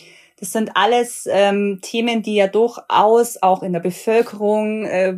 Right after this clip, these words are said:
sehr unterschiedlich gesehen werden. Und er nutzt das natürlich, dass diese Themen umstritten sind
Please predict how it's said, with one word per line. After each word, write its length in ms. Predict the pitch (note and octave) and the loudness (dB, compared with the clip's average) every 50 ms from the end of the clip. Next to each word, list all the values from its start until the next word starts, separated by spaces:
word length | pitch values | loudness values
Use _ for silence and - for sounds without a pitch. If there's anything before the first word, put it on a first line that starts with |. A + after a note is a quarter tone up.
| F#3 F3+ | -8 -10
sehr 460 | F#3 - - - - A3 A3 G#3+ - | -12 -12 -10 -8 -4 0 0 0 2
unterschiedlich 560 | A3+ A#3+ B3 A#3+ A3+ - - G3 G#3 G#3+ - | 0 -2 -2 -2 -4 -4 -8 -8 -10 -10 -8
gesehen 440 | - G3 F#3 - A3+ A3+ A#3+ A#3 G#3+ | -8 -10 -6 -4 -4 -2 -2 -2 0
werden. 260 | A3 A3 A3 G#3+ G3 | 0 0 0 -2 -4
Und 100 | - F#3 | -4 -4
er 120 | F#3 F3+ F3 | -2 0 0
nutzt 400 | F#3 A3 C#4+ C#4+ - - - - | -2 -2 -4 -6 -10 -6 -2 -2
das 240 | A#3+ A#3+ B3 - | -2 -2 -2 -4
natürlich, 480 | - A#3+ A#3+ - - B3 A#3+ B3 B3 B3+ | -6 -6 -6 -4 -4 -2 -2 -2 -4 -4
dass 160 | - G#3+ G#3 | -8 -8 -8
diese 180 | - G3+ - G#3+ | -8 -10 -10 -10
Themen 380 | - - - A3 G#3+ A3 - | -10 -8 -6 -6 -4 -4 -6
umstritten 480 | - G#3 - - - A3+ G#3+ - A3+ G#3+ | -8 -10 -12 -6 -6 -6 -4 -4 -6 -6
sind 340 | A3 - G#3+ G#3+ G#3+ G#3+ | -4 -4 -4 -4 -6 -6